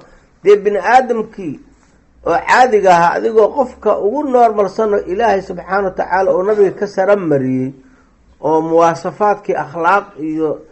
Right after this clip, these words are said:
maaragtay abuurba Ilaahay uu siiyey, ayaa wax lagu sii daray. Waali marka maxaa keenay? Waali waad ka fogta. Laakiin maxaa saas loo leeyahay? Ummad hadday kuu kacaan, adigoo dariiqaas mar, "Waa waalan, waa waalan, waa tuug, waa tuug," ha lagu dii lagu yidhaahdo. Adiga waxaa isku malayna waxa inay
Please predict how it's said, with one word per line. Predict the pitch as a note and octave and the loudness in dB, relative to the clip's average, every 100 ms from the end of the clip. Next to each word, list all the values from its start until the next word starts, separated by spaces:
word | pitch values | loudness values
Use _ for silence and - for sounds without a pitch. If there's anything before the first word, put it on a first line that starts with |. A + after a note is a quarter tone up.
| _ _ _ - | _ _ _ -4
maaragtay | F3 F#3+ D3 F3+ D3 | 2 2 2 -2 -2
abuurba | F3 A3 G#3+ F3+ | -2 4 2 2
Ilaahay | D3 G3+ G3 E3+ | -2 2 2 2
uu | - C3+ | -6 -8
siiyey, | B2 - A2 G2+ _ _ - | -8 -10 -12 -12 _ _ 0
ayaa | G3 G#3+ | 4 6
wax | G#3+ - | 4 2
lagu | F#3+ F3+ E3+ E3+ | -4 -2 -4 -10
sii | D3 D3 | -6 -6
daray. | A#2 - - - | -6 -10 -12 -2
Waali | D3+ G3 G3 | 2 2 0
marka | - D#3 | -4 -6
maxaa | C3+ C3+ C#3 | -8 -6 -8
keenay? | C3+ A#2 A2 G#2+ | -6 -6 -6 -6
Waali | A2+ B2+ | -4 -4
waad | A2 - | -6 -8
ka | F#2+ | -16
fogta. | G2 - _ _ _ _ _ _ _ _ _ _ - | -18 -18 _ _ _ _ _ _ _ _ _ _ -4
Laakiin | G3 A#3+ A3+ | -2 0 -4
maxaa | - A#3 | -4 -4
saas | A#3+ A3 A3 | -2 -2 2
loo | G#3+ G#3+ | 6 8
leeyahay? | G3 A#2+ G#2+ | 6 4 -6
Ummad | D3 G3 E3+ | -8 -8 -6
hadday | F3 F#3 | -6 -6
kuu | - F#3+ F3+ | -6 -8 -8
kacaan, | D#3+ D3 | -8 -8
adigoo | E3+ E3+ | -8 -6
dariiqaas | D3 - D#3 D3 D3+ | -4 -6 -6 -6 -6
mar, | C#3 | -2
"Waa | C#3+ C#3 | 0 0
waalan, | C#3+ D#3+ F3 | 0 -4 -4
waa | E3 D3 | -2 -2
waalan, | D3 D#3 D#3+ | 0 -2 -2
waa | C#3+ C#3 | -2 -6
tuug, | F#3 E3 | -10 -6
waa | D3 | -4
tuug," | C#3+ F#3+ E3+ | -4 -8 -8
ha | |
lagu | C3+ C3+ | -8 -10
dii | C#3+ G3 | -8 -8
lagu | F3 C3 | -6 -6
yidhaahdo. | G#2 F2+ - _ _ _ _ _ D#3 | -6 -8 -12 _ _ _ _ _ 2
Adiga | G#3 G#3 | 4 4
waxaa | - F#3 | 2 -4
isku | F#3 G3+ | -2 -4
malayna | F#3 F#3 F3+ | 0 2 2
waxa | E3+ - D3 | 0 -8 -12
inay | D#3 | -8